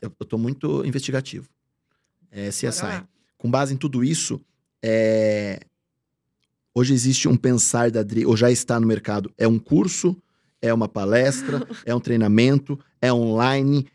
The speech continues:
Speaker 1: é ao vivo.
Speaker 2: Ô, gente, já não dá mais
Speaker 1: Me
Speaker 2: pra eu
Speaker 1: conta.
Speaker 2: sair daqui sem falar nisso, né? Tá vendo?
Speaker 1: Me conta.
Speaker 2: É, é, a gente,
Speaker 1: Quero que a galera
Speaker 2: a gente
Speaker 1: entenda.
Speaker 2: chega no, no nosso objetivo e a gente tem que falar. Eu tô começando a falar sobre isso agora.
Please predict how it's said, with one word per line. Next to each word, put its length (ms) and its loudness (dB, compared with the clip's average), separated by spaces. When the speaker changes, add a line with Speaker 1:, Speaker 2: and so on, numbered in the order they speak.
Speaker 1:
é 80 4
ao 180 0
vivo. 540 0
Speaker 2:
Ô, 100 -6
gente, 220 -6
já 160 -2
não 160 -6
dá 180 -2
mais 280 -2
Speaker 1:
Me 40 -12
Speaker 2:
pra 60 -6
eu 40 -4
Speaker 1:
conta. 100 -6
Speaker 2:
sair 140 -4
daqui 180 -6
sem 120 -4
falar 240 -4
nisso, 360 -6
né? 220 -4
Tá 120 -6
vendo? 340 -4
Speaker 1:
Me 80 -10
conta. 420 -12
Speaker 2:
É, 400 -4
é, 180 -6
a 140 -6
gente, 440 -6
Speaker 1:
Quero 160 -6
que 60 -6
a 40 -2
galera 220 2
Speaker 2:
a 40 0
gente 200 -2
Speaker 1:
entenda. 160 -2
Speaker 2:
chega 280 -2
no, 180 -2
no 140 -6
nosso 440 -2
objetivo 920 -4
e 180 -4
a 40 0
gente 160 -4
tem 120 -4
que 60 -14
falar. 380 -4
Eu 100 -8
tô 180 -16
começando 380 -4
a 40 -6
falar 220 -2
sobre 300 -6
isso 160 -4
agora. 440 -4